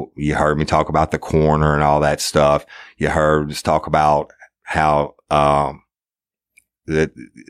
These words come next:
that he fought Catherine for the files and all that. And, and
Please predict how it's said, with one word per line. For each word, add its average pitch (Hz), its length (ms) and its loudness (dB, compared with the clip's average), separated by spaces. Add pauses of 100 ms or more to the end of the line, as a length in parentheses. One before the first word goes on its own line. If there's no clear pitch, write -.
(100)
that 76 340 -4
he 82 140 -2
fought 80 480 -2
Catherine 78 460 0
for 76 340 0
the 71 80 -6
files 76 520 2
and 147 100 -4
all 147 180 0
that. 147 320 0 (300)
And, 87 300 -2 (100)
and 76 340 -4